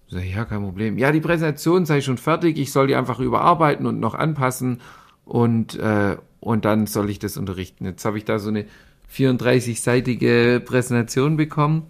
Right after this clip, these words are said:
Eigentlich muss ich sagen, für das, dass es, dass es für Jäger ist,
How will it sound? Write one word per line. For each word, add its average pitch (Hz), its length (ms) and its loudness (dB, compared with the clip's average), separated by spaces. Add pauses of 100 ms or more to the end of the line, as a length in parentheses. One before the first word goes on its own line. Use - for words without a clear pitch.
(440)
Eigentlich 156 480 2
muss 143 200 6
ich 143 120 -2
sagen, 147 280 4
für 127 140 0
das, 151 220 4
dass 131 240 2
es, 123 260 -4 (680)
dass 120 220 2
es - 320 -6
für 113 440 0
Jäger 143 460 4
ist, - 500 -2